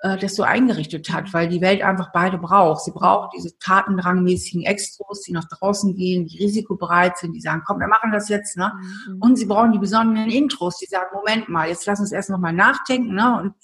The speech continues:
Speaker 1: mal noch mal besser planen und noch mal genau hingucken.“
Speaker 2: Mhm.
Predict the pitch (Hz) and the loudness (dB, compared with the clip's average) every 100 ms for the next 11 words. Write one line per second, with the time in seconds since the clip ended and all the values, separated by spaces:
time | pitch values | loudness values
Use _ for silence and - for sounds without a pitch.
0 | - 202 208 202 208 202 196 185 208 226 | -4 0 4 4 4 0 0 -4 2 4
1 | 240 214 196 202 185 180 185 185 214 233 | 4 0 0 0 -2 0 0 0 0 0
2 | 233 233 - 226 185 185 | 0 -4 -4 -14 -10 -10